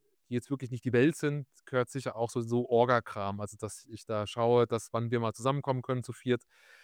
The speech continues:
Ähm, das wird, ähm, dringlicher, je eher es auf so ein Turnier zugeht, wie jetzt Utrecht zum Beispiel. Das heißt, in den ein, zwei Wochen davor, da terminieren wir das noch mal intensiver. Dann machen wir teilweise auch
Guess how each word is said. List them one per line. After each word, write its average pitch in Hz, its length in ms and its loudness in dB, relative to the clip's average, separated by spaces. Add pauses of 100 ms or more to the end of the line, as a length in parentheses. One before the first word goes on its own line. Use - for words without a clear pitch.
(160)
Ähm, 110 520 0
das - 240 -6
wird, - 320 -2
ähm, 110 480 -8
dringlicher, 147 760 2 (140)
je 120 260 -2
eher 135 280 6
es - 160 -2
auf 120 160 -4
so 123 100 -6
ein 117 60 -4
Turnier 147 400 4
zugeht, 170 480 -2
wie 127 60 0
jetzt 113 180 -2
Utrecht 175 340 0
zum 147 140 -6
Beispiel. 143 480 2
Das 131 120 -2
heißt, 123 220 -4
in 123 120 -8
den 113 140 -2
ein, 117 200 -6
zwei 123 200 -4
Wochen 120 220 -8
davor, 135 480 0 (240)
da 120 340 2
terminieren 139 600 0
wir 139 80 4
das 131 160 0
noch 127 80 -4
mal 123 100 -6
intensiver. 143 800 2
Dann 117 340 -6
machen 135 260 -6
wir 131 100 -2
teilweise 127 540 0
auch 110 300 -6